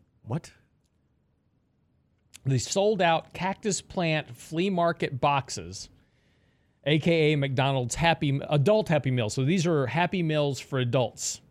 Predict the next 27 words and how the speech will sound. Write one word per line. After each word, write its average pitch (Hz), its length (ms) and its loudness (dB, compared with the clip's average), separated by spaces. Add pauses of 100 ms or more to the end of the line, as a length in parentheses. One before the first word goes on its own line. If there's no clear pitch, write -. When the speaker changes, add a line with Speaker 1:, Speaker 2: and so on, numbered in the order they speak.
(200)
Speaker 1:
So - 180 -2
they 127 140 6
have 120 280 4
these? 131 180 0
I 117 40 0
mean, 117 120 2
I 135 60 6
haven't, 143 240 2
I 127 80 2
can't 165 160 0
tell 151 120 2
you 120 40 2
last 113 160 0
time 110 100 0
I've 92 80 -2
been 95 100 -2
to 92 40 -2
McDonald's. 85 360 -2
Speaker 2:
Yeah, 120 240 -4 (280)
yeah. 151 240 2
Um, 135 180 -4 (440)
Speaker 1:
You 156 140 4
can 175 100 0
get 175 100 6
a 151 40 6
Happy 127 240 4
Meal. 85 240 -4